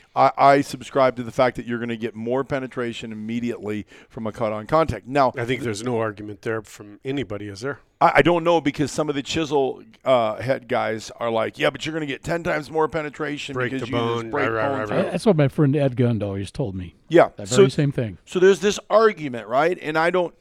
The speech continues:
Speaker 1: I, I'm not gonna get ri-, chase that and get in the weeds on whether that is or not. You just asked me.
Speaker 2: Mm-hmm.
Speaker 1: So Knapp, about three years after I started seeing them,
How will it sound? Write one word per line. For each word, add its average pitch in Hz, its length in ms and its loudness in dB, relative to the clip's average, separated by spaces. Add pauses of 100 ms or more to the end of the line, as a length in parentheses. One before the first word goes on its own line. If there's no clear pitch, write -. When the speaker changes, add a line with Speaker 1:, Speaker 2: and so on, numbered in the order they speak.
Speaker 1:
I, 151 200 2
I'm 180 200 2
not 170 280 0
gonna 127 300 -2
get 113 300 -8
ri-, 127 180 -2
chase - 380 -4
that 123 380 2 (180)
and 120 160 -6
get 123 100 -2
in 110 60 -12
the 120 80 -4
weeds 123 340 -4
on 113 220 -4 (300)
whether 120 340 0
that 113 260 2
is 113 180 -2
or 104 80 -8
not. 104 280 -6
You 160 160 -10
just 139 260 -4
asked 107 340 -4
me. 92 280 -18
Speaker 2:
Mm-hmm. 180 180 -12 (240)
Speaker 1:
So 170 220 2
Knapp, 147 540 2 (420)
about 151 320 4
three 156 220 -2
years 151 240 2
after 131 520 0 (120)
I 127 100 2
started 123 340 0
seeing 185 300 -4
them, 117 280 -6